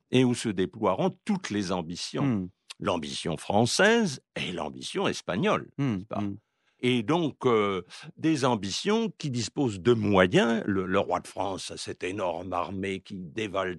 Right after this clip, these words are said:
Speaker 1: tel un torrent à travers les, les rues de Florence. Vous savez, c'est, c'est le beau récit de Michelet. Le roi d'Espagne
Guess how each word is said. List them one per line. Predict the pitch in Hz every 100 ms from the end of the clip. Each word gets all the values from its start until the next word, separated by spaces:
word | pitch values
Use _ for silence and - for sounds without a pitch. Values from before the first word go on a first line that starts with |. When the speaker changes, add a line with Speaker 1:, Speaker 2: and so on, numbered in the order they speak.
| -
Speaker 1:
tel | 113
un | 101 92 - -
torrent | 131 87 123 110 _ - -
à | 95
travers | - 92 95 107 92
les, | 98 90
les | 87 92
rues | 87 82 120
de | 90 87
Florence. | - 101 123 107 -
Vous | -
savez, | 87 92 98
c'est, | - -
c'est | - -
le | 90
beau | 76 104
récit | 87 90 - 90
de |
Michelet. | 87 87 - 143 170 - - - - - -
Le | 101 127 135
roi | 101 113
d'Espagne | 95 80 - 101 87 82 90